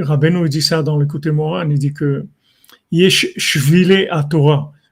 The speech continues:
Rabbeinu dit dans l'écoute Moran, il y a des chemins de Torah. Que, que pour arriver à ces chemins de Torah, il faut de la richesse.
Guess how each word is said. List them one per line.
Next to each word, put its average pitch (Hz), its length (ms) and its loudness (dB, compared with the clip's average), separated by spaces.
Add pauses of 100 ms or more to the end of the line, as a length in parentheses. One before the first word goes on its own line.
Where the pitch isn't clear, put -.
(100)
Rabbeinu 147 320 0
dit 147 120 -2
dans 151 120 -2
l'écoute 147 280 -4
Moran, 143 360 0
il 135 80 -4
y 156 40 0
a 156 60 0
des 151 120 0
chemins 175 600 0 (440)
de 147 160 -2
Torah. 147 460 -4 (460)
Que, 160 280 -2
que - 160 -8
pour 151 280 0
arriver 170 300 0
à 180 40 0
ces - 160 0
chemins 175 400 -2
de 151 120 -4
Torah, 185 480 -4
il 233 80 -6
faut 175 160 -2
de 151 80 0
la 156 80 2
richesse. 147 600 -2